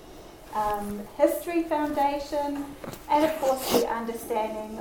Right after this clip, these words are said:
of Christchurch and Canterbury history more broadly. Um, as many of you will be aware, Geoff taught history here at U C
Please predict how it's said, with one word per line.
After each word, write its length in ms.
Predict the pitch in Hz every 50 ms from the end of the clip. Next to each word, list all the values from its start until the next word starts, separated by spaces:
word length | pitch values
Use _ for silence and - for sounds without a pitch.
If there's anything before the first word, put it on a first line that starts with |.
| - -
of 480 | - 214 214 208 208 208 208 208 - -
Christchurch 560 | - - - 233 233 233 - - 214 - - 214
and 120 | 208 208 208
Canterbury 420 | 220 214 208 - 208 208 208 208 202 -
history 300 | - 214 208 - - 208
more 140 | 202 202 190 185 - -
broadly. 760 | 208 208 226 240 254 247 - 202 185 180 185 220 294 403 392 - - - - - - - - - - - - - - - - - - - - - - - 240
Um, 480 | 226 220 220 220 226 226 226 233 226 - - -
as 240 | 262 262 262 262 262
many 260 | 247 254 262 294 294 277
of 100 | 269 247
you 140 | 247 233 220
will 160 | 214 220 214
be 120 | 226 220
aware, 580 | 208 202 202 214 214 214 220 233 269 285 285 285 277 - -
Geoff 320 | - 254 240 233 233 - -
taught 540 | - - - 247 233 226 233 226 - - - - - -
history 360 | 294 285 277 - 262 254 247
here 180 | 247 254 226 226
at 200 | 220 220 220 220
U 160 | 214 214 214
C 580 | 214 - - - 277 277 277 277 277 277 277